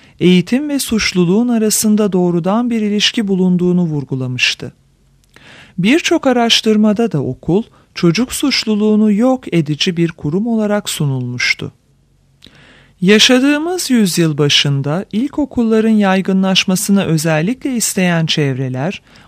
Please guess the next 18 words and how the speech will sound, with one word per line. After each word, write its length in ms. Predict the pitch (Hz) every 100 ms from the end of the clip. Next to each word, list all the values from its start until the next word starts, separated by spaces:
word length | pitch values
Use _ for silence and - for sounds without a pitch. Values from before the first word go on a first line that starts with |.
| -
ancak 640 | 208 285 330 285 269 -
bu 100 | 240
yolla 540 | 277 190 135 127 135 180 - -
çocuklarda 760 | - 185 180 208 196 185 185 254
görülen 520 | 254 240 220 220 226
suç 480 | 220 - 294 - 170
risklerinin 720 | 156 - - 151 143 151 175
ortadan 580 | 156 151 - 143 156 208
kalkacağına 760 | 214 202 196 196 202 190 196
inanıyorlardı. 1000 | 165 127 123 123 123 120 127 120 120 127 131 _ _ _ _ _ _ - - - 165
Günümüzde 680 | 220 254 294 285 302 294
bu 240 | 330 320 185
olgu 360 | 139 156 202 - - 170
daha 220 | 185 247
karmaşık 720 | - 240 220 214 - 311 -
bir 160 | 226 202
görünüme 500 | 185 180 180 170 160
sahiptir. 800 | - 131 131 131 - 131 -